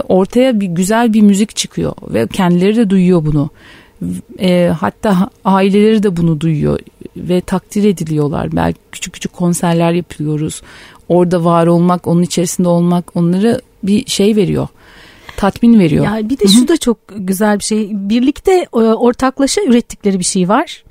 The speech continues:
Speaker 1: Aynen.
Speaker 2: Aslında ufak bir rekabet var ama sonuçta, sonuçta herkesin farklı bir sesi ve rengi var, değil mi?
Speaker 1: Kesinlikle.
Speaker 2: Ee,
Speaker 1: Rekabet öyle, e, bu
Speaker 2: Hı.
Speaker 1: olumlu bir
Speaker 2: Evet,
Speaker 1: rekabet.
Speaker 2: anladım
Speaker 1: Bu
Speaker 2: ben.
Speaker 1: pozitif
Speaker 2: Aha.
Speaker 1: bir rekabet.
Speaker 2: Hı.
Speaker 1: Çünkü şey, "Evet, ben de yapabilirim. Aa, bak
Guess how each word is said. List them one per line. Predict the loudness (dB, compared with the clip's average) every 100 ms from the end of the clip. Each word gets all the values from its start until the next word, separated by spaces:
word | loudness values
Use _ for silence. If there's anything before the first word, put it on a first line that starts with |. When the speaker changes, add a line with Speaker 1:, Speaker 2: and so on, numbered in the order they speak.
| -6
Speaker 1:
Aynen. | -2 0 0 0
Speaker 2:
Aslında | 0 0 0
ufak | 2 0
bir | 2
rekabet | 0 2 2 0 0
var | -2
ama | 0 0
sonuçta, | 2 0 -2
sonuçta | -2 0 0 0 -2
herkesin | 0 0 0 0
farklı | 0 0 0 0
bir | 0
sesi | 0 0 0
ve | 2
rengi | 4 4 4
var, | 4 2 2
değil | 2
mi? | 2 2
Speaker 1:
Kesinlikle. | 0 2 4 4 4 2
Speaker 2:
Ee, | 2
Speaker 1:
Rekabet | 0 0 0 2 2
öyle, | 2 2 2 0
e, | 0 2
bu | 2 2
Speaker 2:
Hı. | 0 0
Speaker 1:
olumlu | 2 4 6 6
bir | 4 2
Speaker 2:
Evet, | 0
Speaker 1:
rekabet. | 0 0 2
Speaker 2:
anladım | 2 4 2
Speaker 1:
Bu | 4
Speaker 2:
ben. |
Speaker 1:
pozitif | 4 4 2 0
Speaker 2:
Aha. | 0
Speaker 1:
bir | 0
rekabet. | 0 2 2 2 0
Speaker 2:
Hı. | -2
Speaker 1:
Çünkü | 2 2 2
şey, | 0 -2 -4 -16 -20 -20 _ -2
"Evet, | 0 0 0
ben | 0 4 6
de |
yapabilirim. | 4 2 2 2 0 0 -2 -4 -2
Aa, | 0 0
bak | -2